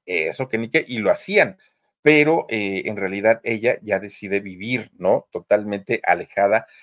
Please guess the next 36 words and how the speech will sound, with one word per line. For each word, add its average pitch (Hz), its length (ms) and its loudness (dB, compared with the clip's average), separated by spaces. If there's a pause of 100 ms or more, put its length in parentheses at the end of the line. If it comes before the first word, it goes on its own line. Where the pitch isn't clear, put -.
(140)
de 101 200 -6
todas 110 600 0
y 104 80 -10
de 92 100 -6
todos. 127 440 2
El 110 180 -2
problema 143 400 0
fue 160 180 -2
que 143 120 -8
después 117 320 -2
vino 135 180 0
la 127 160 2
pandemia 98 540 -4 (320)
y 110 100 -12
con 110 220 0
la 107 100 2
pandemia, 117 580 -2
recordemos 101 680 -4
que 95 100 -6
las 90 280 0
visitas 127 520 -8
y 101 40 -20
todo 101 400 2
a 90 80 0
estos 101 260 -6
lugares 95 460 0 (260)
se, 85 360 -4
se 87 140 -10
suspendieron, 95 680 -4
entonces 101 400 -8
solo 110 220 0
le 104 100 -2
podían 85 320 -6
hablar 85 240 -2
por 85 160 -14
teléfono, - 480 -10